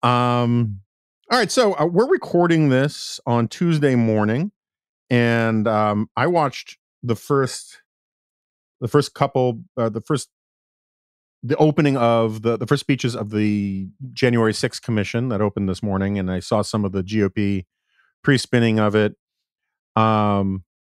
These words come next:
and we should probably level set and say that you were one of the most passionate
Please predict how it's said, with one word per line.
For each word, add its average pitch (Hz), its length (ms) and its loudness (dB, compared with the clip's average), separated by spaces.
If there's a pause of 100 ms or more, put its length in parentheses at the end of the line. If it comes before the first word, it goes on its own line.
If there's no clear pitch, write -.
(960)
and 113 100 4
we 117 100 4
should 123 160 0
probably 131 200 4
level 123 320 2
set 110 260 0
and 104 100 -8
say 107 220 0
that 104 200 -2
you 123 140 2
were 123 140 4
one 110 300 2
of 101 160 -2
the 107 80 0
most 104 240 0
passionate 113 560 0